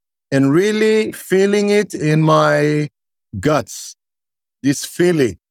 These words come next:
And I have it with me. Uh, he then told me that I brought a pair of shoes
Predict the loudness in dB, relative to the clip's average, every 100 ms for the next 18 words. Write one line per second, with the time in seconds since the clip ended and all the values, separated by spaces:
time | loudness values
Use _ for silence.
0 | _ _ _ _ _ _ _ _ _ _
1 | _ -4 0 2 2 2 2 2 0 0
2 | -2 0 0 2 2 0 -4 _ _ -4
3 | 0 0 0 0 0 -2 -10 _ _ 0
4 | 2 0 0 0 -2 0 0 0 _ _
5 | -14 -12 -4 0 0 -2 -6 -4 -4 -6
6 | -12